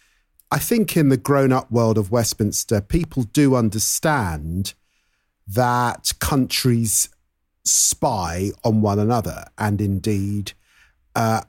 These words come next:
our great country spies on other countries. However, this essentially is a story about two things, two or three things that I think are important.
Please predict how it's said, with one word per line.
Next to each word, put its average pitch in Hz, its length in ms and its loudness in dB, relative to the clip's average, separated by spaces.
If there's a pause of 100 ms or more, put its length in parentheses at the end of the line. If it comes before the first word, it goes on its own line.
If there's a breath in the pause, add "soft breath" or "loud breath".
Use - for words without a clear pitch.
(120)
our 139 360 2
great 98 360 -4
country 73 720 -6 (180)
spies 85 840 -4 (100)
on 95 200 -4
other 87 200 -8
countries. - 760 -10 (600)
However, 147 800 0 (260)
this - 420 2
essentially 104 1040 -2 (500)
is 113 160 -2
a 113 80 -2
story 90 880 0 (920)
about 131 440 0 (180)
two 214 260 2
things, 95 480 0
two - 160 2
or 156 100 4
three 147 220 2
things 101 300 0
that 120 60 0
I 110 40 0
think 107 240 -2
are 107 40 4
important. 95 580 -2